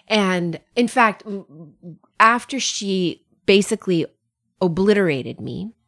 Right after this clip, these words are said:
Greg kind of had this vision, if you will,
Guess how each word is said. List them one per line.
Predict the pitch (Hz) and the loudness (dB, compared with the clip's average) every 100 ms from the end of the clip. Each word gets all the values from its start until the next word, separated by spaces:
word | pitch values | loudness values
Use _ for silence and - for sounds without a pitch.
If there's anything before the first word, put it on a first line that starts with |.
| - - - _ - | -20 -20 -20 _ -6
Greg | 196 196 196 | 2 2 2
kind | - 196 180 | -2 -4 -4
of | 165 | -4
had | 170 160 | -4 -4
this | 156 147 - _ | -6 -8 -12 _
vision, | 160 147 196 165 143 | -4 4 4 4 -4
if | 147 - | -6 -8
you | 151 | -10
will, | 151 139 127 - | -8 -10 -10 -14